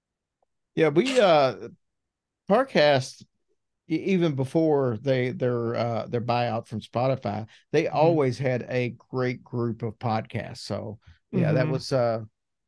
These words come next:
Speaker 1: you know, I, I remember when we got our first chance to actually do some advertising for them, and then they did some for us. I mean, I can remember listening to the host and saying, "That is so cool to listen
Speaker 2: Yeah.
Speaker 1: to this host talk about our show," when,
Speaker 2: Right.
Speaker 1: you know, we listened to that
Speaker 2: It's
Speaker 1: show.
Speaker 2: pretty
Speaker 1: So,
Speaker 2: cool.
Speaker 1: yeah,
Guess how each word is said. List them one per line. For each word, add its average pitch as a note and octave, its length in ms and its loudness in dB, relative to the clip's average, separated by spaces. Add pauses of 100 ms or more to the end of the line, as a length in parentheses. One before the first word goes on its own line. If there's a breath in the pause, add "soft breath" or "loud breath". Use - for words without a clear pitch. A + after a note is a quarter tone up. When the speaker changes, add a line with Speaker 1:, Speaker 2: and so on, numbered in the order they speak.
(320)
Speaker 1:
you B2 80 -4
know, A#2 180 -4
I, - 180 0
I B2+ 180 0
remember C#3 400 2
when B2+ 200 -2
we B2+ 160 0
got A#2+ 180 2
our B2 180 2
first A#2 240 -2
chance B2 260 -4
to A2+ 80 0
actually A#2 260 -2
do A#2 180 -2
some A#2 200 -4
advertising A#2 640 -2
for B2 220 -2
them, A#2+ 240 -2
and A#2+ 100 -4
then A#2 80 -4
they A2+ 140 -2
did A#2 240 -6
some A#2+ 180 -2
for G#2+ 200 -2
us. A#2 180 2
I A#2 80 0
mean, A#2 260 -4
I B2+ 100 -2
can B2+ 140 -4
remember A#2+ 240 -4
listening A#2 320 -6
to - 100 -6
the G#2+ 100 -2
host A#2+ 360 -2
and A2+ 120 -6
saying, A#2 360 -2 (240 loud breath)
"That D3 140 -2
is B2+ 120 -2
so B2+ 240 0
cool C3 320 -2
to A#2+ 100 -2
listen B2+ 320 -2
Speaker 2:
Yeah. D#3+ 60 2
Speaker 1:
to C3 240 2
this C3 220 -2
host B2+ 240 -2
talk B2 160 -2
about C3 160 0
our E3 300 4
show," A2+ 320 -4
when, G#2+ 340 -6 (100)
Speaker 2:
Right. E3 340 4
Speaker 1:
you C3 80 2
know, A2+ 100 0
we A#2+ 160 -2
listened B2 320 -2
to A#2 60 -4
that A#2 100 0
Speaker 2:
It's - 20 4
Speaker 1:
show. B2 160 2
Speaker 2:
pretty A2+ 160 2
Speaker 1:
So, C3+ 80 2
Speaker 2:
cool. D3 100 6
Speaker 1:
yeah, C3 180 6